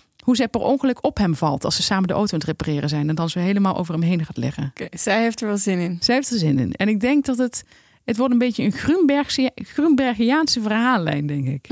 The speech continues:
Speaker 2: <laughs>
Speaker 1: Geleenderd met deze Colombiaanse. Ja, dat zie ik zo voor me.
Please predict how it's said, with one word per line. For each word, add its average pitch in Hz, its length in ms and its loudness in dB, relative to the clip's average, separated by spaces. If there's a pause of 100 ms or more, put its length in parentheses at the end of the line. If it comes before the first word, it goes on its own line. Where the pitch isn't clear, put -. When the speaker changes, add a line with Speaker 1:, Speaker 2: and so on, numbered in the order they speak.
(120)
Speaker 2:
<laughs> - 160 -8
Speaker 1:
Geleenderd 175 500 2
met 165 140 -2
deze 156 260 -2
Colombiaanse. 151 800 0 (200)
Ja, 233 300 2 (360)
dat 330 120 -4
zie 330 140 -2
ik 285 60 -4
zo 294 100 2
voor 170 240 0
me. 156 140 0